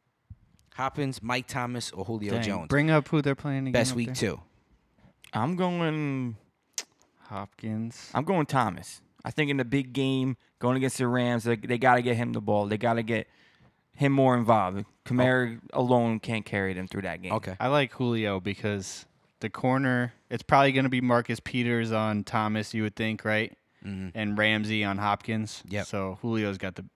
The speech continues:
Speaker 2: the easiest, uh,
Speaker 1: I like that. I'm going Julio as well. Um, best week two, Zeke, Gurley, or Le'Veon Bell?
Speaker 3: Zeke.
Speaker 2: Dang, you didn't put Barkley in there?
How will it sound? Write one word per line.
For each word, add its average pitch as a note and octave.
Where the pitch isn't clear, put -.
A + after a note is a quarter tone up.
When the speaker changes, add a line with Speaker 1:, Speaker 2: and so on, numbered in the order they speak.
Speaker 2:
the -
easiest, F2
uh, C2+
Speaker 1:
I G#2
like G#2
that. D2+
I'm A#2
going A2+
Julio G2
as F2
well. D#2+
Um, A2+
best C3
week C3
two, A2+
Zeke, A#2
Gurley, B2+
or A2
Le'Veon G#2+
Bell? G2
Speaker 3:
Zeke. G#2
Speaker 2:
Dang, B2
you G#2+
didn't A#2+
put A2+
Barkley B2+
in C#3
there? D3